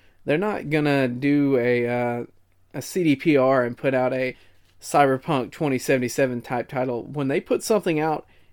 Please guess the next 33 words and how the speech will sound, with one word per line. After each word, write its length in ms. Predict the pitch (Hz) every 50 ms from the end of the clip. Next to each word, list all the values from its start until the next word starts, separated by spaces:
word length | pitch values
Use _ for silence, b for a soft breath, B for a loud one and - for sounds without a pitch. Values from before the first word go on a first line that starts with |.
| b
it's 220 | b - 143 139 -
because 360 | - 151 - - 151 139 131
it 80 | 139 120
is 140 | 117 107
polished 500 | - - - - 135 127 131 139 - - - -
and 300 | 131 139 139 135 131 131
ready 260 | 127 127 127 131 120
to 80 | 123
go. 380 | 113 - 117 90 76 - - - _ - _ _ _ _ _ - - -
And 300 | - - 139 135 135 127
this 180 | 135 165 170 -
is 120 | 180 156
gonna 180 | 151 156 147 135
be 120 | 131 135
coming 280 | 131 - - 147 135 127
to 140 | - - 131
the 80 | 113
P 240 | - - - 175 160
S 100 | 143 135
four, 300 | - - 143 131 123 113 -
Xbox 600 | 123 135 131 - - - 139 117 101 120 - -
One, 260 | 143 139 139 135 127
as 180 | - 131 131 -
well 340 | 214 262 262 240 196 131 -
as 180 | - 147 135 135
the 100 | 135 120
P 200 | - - 151 131
S 100 | 120 -
five 260 | - 131 127 127 127
and 120 | 123 120
Xbox 400 | 127 127 - - - 110 101 -
Series 340 | - - 147 131 123 117 -
X 380 | 110 131 123 95 - - -